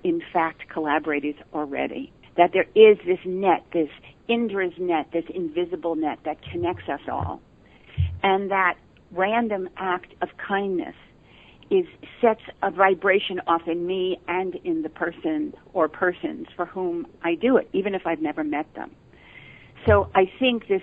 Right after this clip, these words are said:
this whole concept of, of how deeply we are connected is in every book I've written, The Art of the Possible, I Will Not Die and Unlive Life. It is what enables me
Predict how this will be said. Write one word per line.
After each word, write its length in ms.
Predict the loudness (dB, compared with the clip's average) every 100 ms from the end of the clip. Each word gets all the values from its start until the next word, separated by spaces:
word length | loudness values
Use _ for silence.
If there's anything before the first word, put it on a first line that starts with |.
| -2
this 120 | -2 -2
whole 500 | -10 -2 2 4 4 0
concept 640 | -4 -4 -2 -4 -4 -2
of, 120 | -2 -4 -20 -8 -6
of 80 | -6
how 260 | -4 -2
deeply 600 | -2 -2 -2 -2 -2 -2
we 180 | 0 0
are 340 | 0 0 -2 -6 -12
connected 680 | -2 -2 -2 -8 -10 -10 -20 -20 -20 -12 4
is 180 | 4 4 -2
in 120 | 2
every 240 | 4 2
book 200 | 0 -4 -2
I've 160 | -4
written, 240 | -4 -8 -10
The 80 | -6
Art 160 | -4
of 100 | -4
the 60 | -6
Possible, 560 | -10 -10 -10 -10 -8 -6
I 260 | -4 -4
Will 140 | -4 -4
Not 160 | -4
Die 140 | -6 -6
and 160 | -6
Unlive 320 | -6 -8 -10 -10
Life. 260 | -10 -10 -14 -20 -2
It 200 | 2 4
is 200 | 4 2 0
what 260 | 2 2 2
enables 680 | 0 2 0 0 0 -2 -2
me 520 | -4 -2 0 0 -2